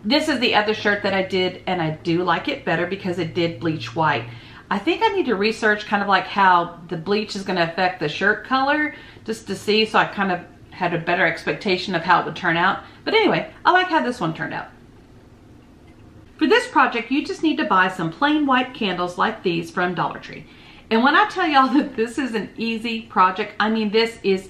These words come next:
easy. Now, of course, you're gonna need to remove the stickers and then take a black paint pen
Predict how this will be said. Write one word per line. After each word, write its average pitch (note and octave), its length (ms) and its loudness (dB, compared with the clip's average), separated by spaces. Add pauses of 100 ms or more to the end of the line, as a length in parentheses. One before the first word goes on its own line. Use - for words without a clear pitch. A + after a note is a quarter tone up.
easy. G3+ 1300 -2 (320)
Now, G#3+ 220 4
of - 60 -12
course, E4+ 260 -2
you're C4 100 -6
gonna B3+ 160 2
need B3+ 220 2
to D4 100 -6
remove C#4+ 340 -2
the E4 80 -6
stickers F#3 580 -2
and F#3+ 200 -2
then B3 160 0
take B3 220 -4
a E3+ 80 -2
black A3 460 0
paint - 260 -6
pen F#3+ 320 -4